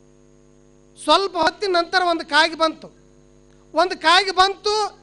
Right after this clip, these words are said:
ಇನ್ನು ಏನು ತಿಂತೈತೆ ಅನ್ನೋಕೆ ಹಾರಿ ಹೋಗ್ಬಿಡ್ತು. ಮತ್ತೊಂದು ಕಾಯಿಗೆ ಬಂತು, ಇನ್ನು ಏನು ತಿಂತ,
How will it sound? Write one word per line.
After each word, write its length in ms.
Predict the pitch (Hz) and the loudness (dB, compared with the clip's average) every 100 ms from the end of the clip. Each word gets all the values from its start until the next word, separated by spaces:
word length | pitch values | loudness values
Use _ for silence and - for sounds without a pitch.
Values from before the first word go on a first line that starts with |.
| 392 | -4
ಇನ್ನು 180 | 349 | 0
ಏನು 380 | 349 381 453 440 | 2 2 0 -2
ತಿಂತೈತೆ 500 | 339 330 403 415 415 | -6 -6 -2 -2 0
ಅನ್ನೋಕೆ 560 | 381 392 392 392 403 - - - | -2 -2 0 2 2 -2 -20 -2
ಹಾರಿ 180 | 254 262 | 0 2
ಹೋಗ್ಬಿಡ್ತು. 380 | 220 165 - - - _ _ _ _ _ _ _ _ _ _ - | -2 -10 -20 -20 -20 _ _ _ _ _ _ _ _ _ _ 2
ಮತ್ತೊಂದು 520 | 330 415 - 403 403 | 4 4 4 -4 0
ಕಾಯಿಗೆ 280 | 349 370 370 | 2 2 2
ಬಂತು, 600 | 381 370 415 415 392 - - | -2 -2 -2 -2 -4 -8 -10
ಇನ್ನು 180 | 349 359 | -2 0
ಏನು 420 | 349 392 440 427 | 2 2 2 0
ತಿಂತ, 260 | 359 370 370 | -4 -6 -2